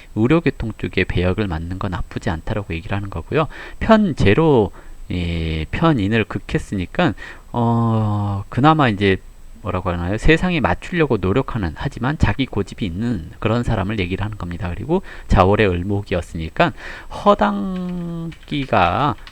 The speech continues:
종종 보여지는 배역이 더 잘 어울려요 라고 얘기를 합니다. 보통은 이제, 음, 그런 경우들이 있죠. 이게,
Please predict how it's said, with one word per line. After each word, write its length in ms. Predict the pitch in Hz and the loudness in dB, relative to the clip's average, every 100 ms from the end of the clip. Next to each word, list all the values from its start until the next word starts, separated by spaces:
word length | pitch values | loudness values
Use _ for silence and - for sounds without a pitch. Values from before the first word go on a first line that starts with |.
| - | -6
종종 460 | 127 139 139 139 | -2 -2 -2 -4
보여지는 800 | 135 - 107 165 165 143 120 113 98 - - | -4 -2 2 2 0 -4 -2 -2 -4 -10 -14
배역이 540 | - 95 92 87 - 135 | -4 0 0 0 -4 -6
더 260 | - 143 143 | -4 -4 -2
잘 280 | - 101 98 - | -2 -2 -4 -6
어울려요 920 | 90 92 131 139 92 82 98 135 113 85 | -4 -2 -4 -4 -4 -4 -2 -4 -4 -6
라고 180 | 87 87 | -8 -8
얘기를 180 | 82 98 | -8 -8
합니다. 280 | 87 92 - - - | -6 -6 -8 -10 -14
보통은 580 | - - 185 185 185 170 | -6 0 2 4 4 2
이제, 260 | 120 120 110 - - - - - | 4 4 2 -2 -20 -20 -14 -6
음, 280 | 104 101 98 | -4 -2 -2
그런 280 | - 156 175 | 4 4 6
경우들이 460 | 160 110 104 98 87 | 2 0 0 -2 -4
있죠. 340 | - 113 107 | -4 0 2
이게, 360 | 87 - 95 | 2 4 4